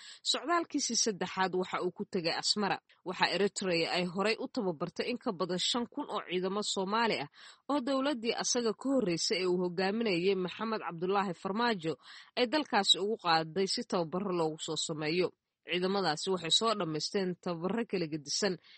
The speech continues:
Intooda badanna waxaa dib loogu soo celiyey Soomaaliya, sida ku qoran bogga Twitter-ka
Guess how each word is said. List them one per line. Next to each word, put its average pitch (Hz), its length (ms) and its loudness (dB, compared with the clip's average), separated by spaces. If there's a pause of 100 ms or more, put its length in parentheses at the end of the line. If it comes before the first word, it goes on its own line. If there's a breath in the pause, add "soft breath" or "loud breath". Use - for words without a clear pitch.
(220 soft breath)
Intooda 285 380 0
badanna 220 360 0
waxaa 185 400 2
dib 214 200 -2
loogu 202 280 4
soo - 160 -2
celiyey 160 360 0
Soomaaliya, 180 640 2
sida 196 280 -2
ku - 160 -8
qoran 180 360 -2
bogga 190 280 0
Twitter-ka 185 580 -2